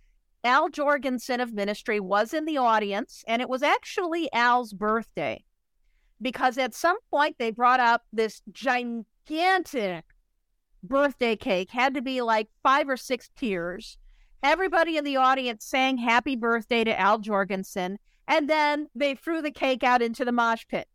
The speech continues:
I was covered. I had frosting in my hair. I had cake all over my shirt. Some guy comes up to me after the show, and his entire forearm is just covered in cake.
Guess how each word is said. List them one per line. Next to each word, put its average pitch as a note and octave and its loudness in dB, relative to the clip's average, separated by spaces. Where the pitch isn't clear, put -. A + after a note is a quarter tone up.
I D4 2
was C4+ -4
covered. C4 0
I A#3+ 0
had A#3+ -2
frosting D#4+ 0
in B3+ 0
my A#3 2
hair. D4+ 0
I A#3+ 2
had B3 0
cake E4 -2
all B3+ 0
over C#4 -2
my A#3+ 0
shirt. C4 -2
Some G4+ 0
guy E4 4
comes C#4+ 0
up D4 2
to D4+ -10
me C4 -2
after B3 0
the A#3 -2
show, G#3 0
and A3+ -4
his B3 -6
entire E4 2
forearm C4 0
is A3+ -6
just - -6
covered C#4+ 0
in A#3 -4
cake. G3+ -6